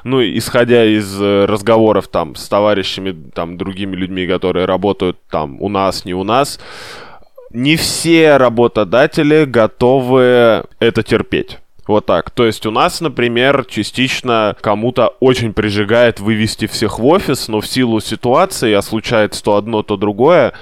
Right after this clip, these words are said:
пока что нет. Но как только, так сразу, я прям чувствую. Так что я наслаждаюсь каждым днём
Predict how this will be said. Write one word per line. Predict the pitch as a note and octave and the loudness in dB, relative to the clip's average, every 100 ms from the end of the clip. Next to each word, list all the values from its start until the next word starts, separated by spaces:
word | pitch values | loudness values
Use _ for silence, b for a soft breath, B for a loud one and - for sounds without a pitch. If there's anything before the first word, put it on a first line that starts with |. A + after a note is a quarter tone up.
| B B - - | B B -20 -4
пока | G2+ G2 A#2 | -2 0 0
что | B2+ - A2 | 0 -2 -2
нет. | E2 C2 - - G2+ | -2 -4 -10 -16 -2
Но | A#2 | 0
как | B2+ A#2 - | 0 -2 0
только, | D3+ F3 C3+ | 0 2 0
так | A#2+ A#2 | -2 -2
сразу, | - A2 F2 F2 | 0 0 2 0
я | F2+ | -2
прям | - G2 G2 | -2 -4 -2
чувствую. | A2 G#2 - F#2 | -4 -4 -2 -4
Так | - G2 | -2 -4
что | - G#2+ | -4 0
я | G#2 | 0
наслаждаюсь | G2+ G#2 A2+ A2 A2 C3+ A2+ - | -2 -6 -2 -2 2 2 2 0
каждым | A#2 G#2 G#2 | -4 -2 -6
днём | F#2+ B2 A#2+ | -4 -2 -2